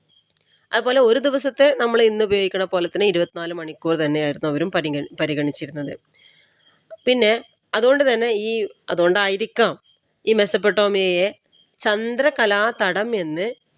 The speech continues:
വിശേഷിപ്പിച്ചത്. ഇങ്ങനെ വിശേഷിപ്പിച്ചത് ആരാണ്? പ്രൊഫസർ ബ്രസ്റ്റഡ്. പ്രൊഫസർ ബ്രസ്റ്റഡ് മെസപ്പൊട്ടോമിയയെ ചന്ദ്രകലാതടം എന്നാണ് വിശേഷിപ്പിച്ചത്. അത് ഓർത്തിരിക്കാൻ നമുക്ക് കുഴപ്പമൊന്നുമില്ലല്ലോ.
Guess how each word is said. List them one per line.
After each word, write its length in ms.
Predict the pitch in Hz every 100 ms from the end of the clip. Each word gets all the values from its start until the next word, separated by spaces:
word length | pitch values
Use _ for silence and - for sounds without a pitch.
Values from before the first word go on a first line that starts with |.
| -
വിശേഷിപ്പിച്ചത്. 680 | 220 190 175 156 156 147 143 - _ _
ഇങ്ങനെ 280 | - 190 220
വിശേഷിപ്പിച്ചത് 680 | 185 - 170 190 190 202 220
ആരാണ്? 580 | 202 190 190 180 175 185 - _ -
പ്രൊഫസർ 540 | 165 - - 208 247 - _
ബ്രസ്റ്റഡ്. 680 | 147 165 156 - 196 170 147 _ _ _ -
പ്രൊഫസർ 400 | 170 - - 196
ബ്രസ്റ്റഡ് 720 | 160 160 - - 220 165 202 - _ _ _ _ _ _ -
മെസപ്പൊട്ടോമിയയെ 1040 | 165 - 180 185 180 208 185 156 156 190 247 _ _ _ -
ചന്ദ്രകലാതടം 1400 | 185 175 196 214 269 220 175 170 214 233 196 185 254
എന്നാണ് 340 | 233 180 170 185
വിശേഷിപ്പിച്ചത്. 720 | 170 151 147 151 147 151 151 - _ -
അത് 100 | 170
ഓർത്തിരിക്കാൻ 500 | 170 165 165 185 190
നമുക്ക് 260 | 196 190 190
കുഴപ്പമൊന്നുമില്ലല്ലോ. 840 | 190 175 185 185 180 175 170 170